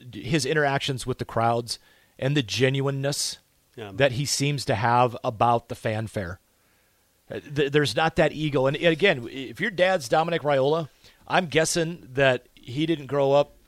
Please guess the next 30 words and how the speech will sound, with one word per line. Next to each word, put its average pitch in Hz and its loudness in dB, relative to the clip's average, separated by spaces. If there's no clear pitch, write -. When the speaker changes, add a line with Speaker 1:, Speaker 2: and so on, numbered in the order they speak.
Speaker 1:
uh, 120 0
filling 143 -2
your 123 0
head 131 0
full 127 0
of 110 -2
sunshine, 120 0
unicorns, 120 -2
and 95 -12
cotton 120 -2
candy 117 -2
and 101 -2
Speaker 2:
Yeah. 95 -2
Speaker 1:
rainbows. 131 -2
Speaker 2:
Yeah. 90 -10
Speaker 1:
I 127 2
think 143 0
it 143 -2
was 127 -2
a, 117 0
you 123 -8
gotta 127 2
earn 151 4
everything 143 -2
you 143 -4
get. 135 -2
And, 120 -4
uh, 107 0
uh, 117 -8
it, - -10